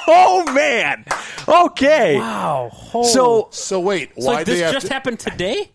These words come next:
Speaker 1: to literally hour, like an hour
Speaker 3: Oh,
Speaker 1: before I got here.
Speaker 3: oh my God. Why did they have to shake the table? Were they secured?
Speaker 1: Yeah, apparently.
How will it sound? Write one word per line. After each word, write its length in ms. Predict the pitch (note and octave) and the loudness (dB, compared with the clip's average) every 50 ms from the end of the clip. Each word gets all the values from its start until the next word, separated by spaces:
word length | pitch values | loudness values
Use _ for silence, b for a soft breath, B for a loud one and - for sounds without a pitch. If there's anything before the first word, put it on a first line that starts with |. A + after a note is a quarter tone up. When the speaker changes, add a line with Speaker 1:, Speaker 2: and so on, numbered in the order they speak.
| _ | _
Speaker 1:
to 160 | - A#3+ - - | -2 -2 -2 -2
literally 560 | G3+ G3+ A3 C#4 D4+ D#4+ D4+ D4+ C#4 C4 A3 - - | -4 -2 0 2 2 2 2 2 2 0 -2 -2 0
hour, 300 | F#3 G3+ A3+ A#3+ A3 F#3 | 0 2 2 2 2 2
like 160 | G3+ G#3 G3 | 0 0 0
an 100 | G3+ G3+ - | 0 -2 0
hour 240 | F3+ G3+ A3 B3+ | 0 0 2 0
Speaker 3:
Oh, 120 | A#3+ D3 D#3 | 0 0 0
Speaker 1:
before 180 | D#3 A3 A3 A3+ | 0 0 0 0
I 60 | G#3+ | 0
got 200 | F#3 A3 A#3 C4 | 0 0 0 0
here. 220 | G#3+ F#3+ D#3+ B2+ G2+ F2+ | 0 -2 -4 -4 -6 -8
Speaker 3:
oh 60 | B2 | -8
my 140 | B2 A2 - - - | -8 -10 -10 -10 -6
God. 260 | - A#2 A2+ A2 - - | -4 -4 -4 -4 -6 -8
Why 840 | F2+ F#2+ G#2 A2+ A#2 A#2+ C3 C#3 C#3+ D3+ D3+ D3 D3+ D3 D3 C#3+ - _ _ _ _ _ _ | -14 -10 -6 -4 -2 -2 -2 -2 -2 -4 -4 -4 -4 -6 -6 -8 -10 _ _ _ _ _ _
did 140 | - B2+ A#2+ | -8 -6 -4
they 100 | B2 A#2 | -4 -4
have 140 | A#2 A2 - | -4 -6 -8
to 80 | - - | -12 -16
shake 320 | - - C3 G#2+ - _ | -12 -10 -10 -10 -10 _
the 60 | - | -20
table? 380 | - - B2 C3 C#3+ A#2+ F#2 D#2+ | -12 -8 -6 -6 -6 -6 -8 -12
Were 100 | D#2+ F2 | -12 -12
they 120 | F2 F2 F2+ | -12 -10 -12
secured? 720 | - - E2+ - - - F#2 F#2 G2 G#2+ B2 C#3+ F3 E3+ _ _ _ _ _ _ _ _ | -12 -14 -16 -18 -18 -14 -12 -10 -8 -8 -8 -10 -12 -18 _ _ _ _ _ _ _ _
Speaker 1:
Yeah, 240 | - A3 A#3+ D#3+ A#2+ | -2 -2 0 0 -2
apparently. 600 | A#2 C3+ - D#3+ G#3 B3 - A#2+ B2 A#2+ B2+ E3 | -4 -2 -2 -2 -2 -2 -2 -4 -6 -8 -8 -10